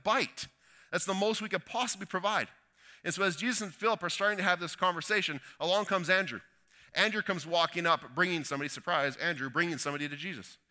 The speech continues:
And Andrew brings the small boy to Jesus 'cause that's what Andrew did.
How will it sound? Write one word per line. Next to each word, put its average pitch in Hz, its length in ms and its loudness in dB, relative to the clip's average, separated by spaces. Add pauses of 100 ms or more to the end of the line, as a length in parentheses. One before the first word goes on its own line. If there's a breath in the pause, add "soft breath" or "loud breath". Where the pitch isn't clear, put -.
(220 loud breath)
And 160 140 0
Andrew 180 340 2
brings 180 520 0
the 151 120 -4
small 180 380 0
boy 170 300 -2
to 131 140 -6
Jesus 110 360 -8
'cause 113 180 -10
that's - 480 -4
what 127 140 -8
Andrew 110 300 -4
did. 139 240 -8